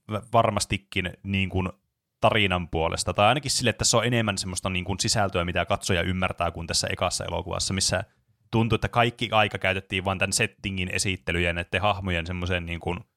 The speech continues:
no, joidenkin hahmojen esittelyyn, että tota noin niin, tavallaan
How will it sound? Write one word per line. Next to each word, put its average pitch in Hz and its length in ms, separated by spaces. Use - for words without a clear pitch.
no, 107 280
joidenkin 117 500
hahmojen 87 540
esittelyyn, 87 540
että 85 200
tota 90 220
noin 90 220
niin, 90 200
tavallaan 90 520